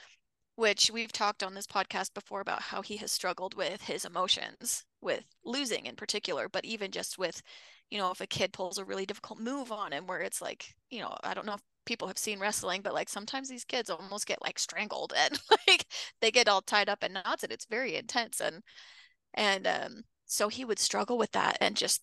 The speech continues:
throw fits and fits and just, like, not be able to come out of it. And he just went and wrestled again over the weekend. And it was so rewarding because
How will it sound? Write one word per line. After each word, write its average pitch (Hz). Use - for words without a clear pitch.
throw 233
fits -
and 202
fits -
and 214
just, 208
like, -
not 240
be 202
able -
to -
come -
out 110
of 110
it. -
And 190
he 220
just 220
went 208
and 185
wrestled 226
again -
over 208
the 202
weekend. 202
And 208
it 185
was 208
so 233
rewarding 208
because 147